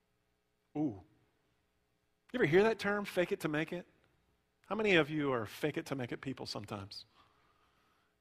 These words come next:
Yeah, I have been. You know, it doesn't say in Scripture that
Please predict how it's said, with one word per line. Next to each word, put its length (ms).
Yeah, 260
I 140
have 220
been. 300
You 60
know, 120
it 60
doesn't 220
say 160
in 100
Scripture 420
that 300